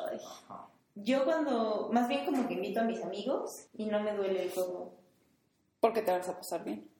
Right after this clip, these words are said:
Speaker 2: Ajá, y porque los quiero.
Speaker 3: Ah.
Speaker 1: Pues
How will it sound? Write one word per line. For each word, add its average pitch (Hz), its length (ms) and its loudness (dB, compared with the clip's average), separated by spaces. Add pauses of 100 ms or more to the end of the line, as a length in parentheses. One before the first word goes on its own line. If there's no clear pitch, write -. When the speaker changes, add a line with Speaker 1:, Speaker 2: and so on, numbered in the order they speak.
(340)
Speaker 2:
Ajá, 202 420 -8 (140)
y 226 100 -6
porque 208 280 -8
los - 180 -8
quiero. - 320 -4 (320)
Speaker 3:
Ah. 196 260 0
Speaker 1:
Pues 110 140 -2